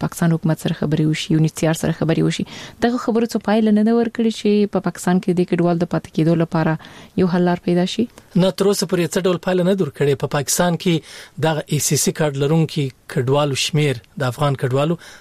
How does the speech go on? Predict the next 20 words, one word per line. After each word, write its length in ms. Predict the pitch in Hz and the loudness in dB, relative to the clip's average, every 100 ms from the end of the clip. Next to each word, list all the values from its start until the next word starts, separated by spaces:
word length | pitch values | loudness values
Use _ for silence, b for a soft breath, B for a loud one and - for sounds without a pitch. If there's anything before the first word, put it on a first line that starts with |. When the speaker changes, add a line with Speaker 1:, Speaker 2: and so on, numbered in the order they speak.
| B 147 | B -6
Speaker 2:
اته 240 | - 160 | 0 0
لکه 240 | 120 135 120 | 0 -6 -10
دی. 120 | 117 _ B B B B | -12 _ B B B B
نو 60 | 143 | 0
دغه 300 | 160 170 175 _ - | 0 0 -4 _ -4
هغه 200 | 165 185 - | -2 -2 -2
اته 160 | - | 0
لکه 320 | 165 151 151 - | 0 -2 -4 -4
کډوال 440 | 139 127 147 175 185 | -6 0 2 2 2
دي 60 | 180 | 0
چې 140 | 165 151 | 0 -2
هغه 120 | 135 143 | 0 0
له 60 | 139 | 0
دغسې 260 | 147 135 139 123 | 0 0 -2 -4
برخلیک 340 | 123 165 156 | -2 -2 0
سره 160 | - 139 | 0 0
مخامخ 420 | 127 143 135 175 - | 0 0 0 0 0
دي 80 | 170 | -2
چې 140 | - 127 | -2 0
ځینې 200 | 147 147 | 2 4